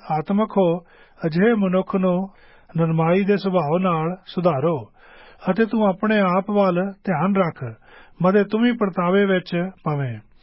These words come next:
ਤੁਸੀਂ ਇੱਕ ਦੂਏ ਦੇ ਭਾਰ ਚੁੱਕ ਲਵੋ ਅਤੇ ਇਉਂ ਮਸੀਹ ਦੀ ਸ਼ਰ੍ਹਾ ਨੂੰ ਪੂਰੀਆਂ ਕਰੋ, ਕਿਉਂਕਿ ਜੇ ਕੋਈ ਆਪਣੇ ਆਪ ਨੂੰ ਕੁਝ ਸਮਝੇ ਅਤੇ ਹੋਵੇ ਕੁਝ ਵੀ ਨਾ, ਤਾਂ ਉਹ ਆਪਣੇ ਆਪ ਨੂੰ ਧੋਖਾ ਦਿੰਦਾ ਹੈ।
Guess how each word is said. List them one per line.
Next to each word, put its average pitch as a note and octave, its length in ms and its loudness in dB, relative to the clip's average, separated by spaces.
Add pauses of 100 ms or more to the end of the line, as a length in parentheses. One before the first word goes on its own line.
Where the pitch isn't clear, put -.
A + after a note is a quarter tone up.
(340)
ਤੁਸੀਂ G#3+ 320 4
ਇੱਕ A3 200 0
ਦੂਏ A3+ 200 4
ਦੇ A3 120 0
ਭਾਰ F3 520 -2 (120)
ਚੁੱਕ G3+ 220 -2
ਲਵੋ D3 420 0 (640)
ਅਤੇ F#3+ 120 2
ਇਉਂ F#3+ 440 2 (140)
ਮਸੀਹ G3+ 340 -2
ਦੀ A3+ 100 0
ਸ਼ਰ੍ਹਾ F#3+ 340 2
ਨੂੰ F#3+ 320 -2 (140)
ਪੂਰੀਆਂ F#3 320 2
ਕਰੋ, C#3+ 400 -2 (560)
ਕਿਉਂਕਿ G#3 240 4
ਜੇ F#3 180 2
ਕੋਈ A#3 180 2
ਆਪਣੇ G#3 340 2
ਆਪ F#3+ 320 0
ਨੂੰ G3+ 300 0 (220)
ਕੁਝ G3+ 180 0
ਸਮਝੇ G3+ 440 0 (340)
ਅਤੇ G3 160 2
ਹੋਵੇ E3 480 2 (140)
ਕੁਝ G3+ 240 0
ਵੀ A3+ 140 2
ਨਾ, G3 220 2
ਤਾਂ G3+ 120 0
ਉਹ G3+ 160 2
ਆਪਣੇ G3+ 360 0
ਆਪ F3 340 -2
ਨੂੰ G#3+ 200 0
ਧੋਖਾ F3+ 320 0
ਦਿੰਦਾ D#3 400 0
ਹੈ। A2+ 220 -12